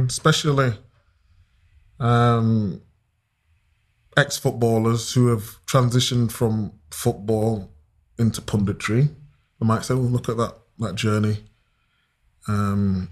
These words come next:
he's been on. I'd love to be able to do that." And I have people texting me and stuff like that, but every journey's different. I, I went my way. I was lucky enough to win trophies.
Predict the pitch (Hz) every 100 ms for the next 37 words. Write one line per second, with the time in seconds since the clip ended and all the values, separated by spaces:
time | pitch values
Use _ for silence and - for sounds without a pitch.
0 | - 107 107 101 101 101 101 107 107 -
1 | 101 104 95 104 101 101 101 - - 156
2 | 208 - 202 135 131 - 120 113 110 -
3 | 113 - 104 110 120 - - - - -
4 | 165 214 233 226 147 165 - 202 170 -
5 | - - - 156 190 - - - - -
6 | _ _ _ - 180 214 165 147 156 214
7 | 208 190 147 - 170 165 208 - 190 185
8 | 165 147 156 135 127 - 151 156 151 110
9 | 123 -